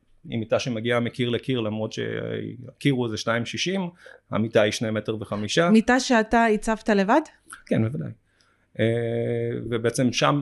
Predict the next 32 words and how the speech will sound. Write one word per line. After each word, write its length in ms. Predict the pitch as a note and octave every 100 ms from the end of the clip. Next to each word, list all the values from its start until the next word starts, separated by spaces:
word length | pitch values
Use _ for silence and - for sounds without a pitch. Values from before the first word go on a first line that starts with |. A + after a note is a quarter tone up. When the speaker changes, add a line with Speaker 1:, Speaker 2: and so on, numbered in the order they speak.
| B2
Speaker 1:
ב-, 280 | A2+ A2+ A2
בקצה 380 | A2 - - F3
של 180 | E3+ F3+
המיטה, 340 | E3 D#3 F#3
שילבתי 360 | D3 C3 C3 C#3+
את 80 | A2+
כל 140 | C3
התחביבים 480 | B2+ C3+ C3 C3 C#3
של 160 | D3 D3
הבן, 400 | F3 D#3 G#2+ G2
שזה 240 | F#2+ G2+
החל 160 | - B2
מכדורגל 720 | A#2+ B2 A#2+ A#2 D#3+ E3+ D#3+
ועד 180 | A#2+ B2
למשחקי 440 | B2 - A#2+ C#3+
קופסה, 400 | D3 C#3+ F#3 C3+
אז 80 | A#2
יש 120 | -
לו 80 | B2
מין 160 | A#2+
ערכה 340 | A#2 A#2 D3+ C#3+
יפה, 280 | C3 - C3+ B2+ G#2+
כאילו, 180 | B2+ A#2
יש 100 | A2
לו 60 | A#2+
מין 260 | A#2 A#2
רהיט 380 | A2+ B2 E3 E3
יפה 280 | B2+ - C#3
מאוד 320 | C3+ C3+ B2
בקצה 320 | A2 A2 C3+
של 180 | C3+ C#3+
המיטה, 380 | C#3+ D3+ G3+